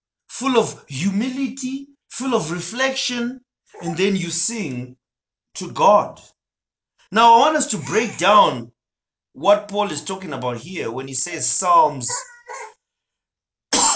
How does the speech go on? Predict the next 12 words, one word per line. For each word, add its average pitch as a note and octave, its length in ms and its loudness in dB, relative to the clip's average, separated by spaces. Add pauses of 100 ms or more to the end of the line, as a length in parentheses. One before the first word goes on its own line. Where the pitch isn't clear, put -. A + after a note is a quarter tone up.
(760)
uh, C#3 300 2
hymns, E3+ 300 -4
and C3+ 100 -8
spiritual F#3+ 480 -8
songs. F3 840 -2 (1500)
Number C4+ 220 2
one, A#3+ 160 4
we'll A3 260 -2
look B3 160 -6
at G3 100 -2
psalms. C3 1040 2 (260)
Psalms D4 920 2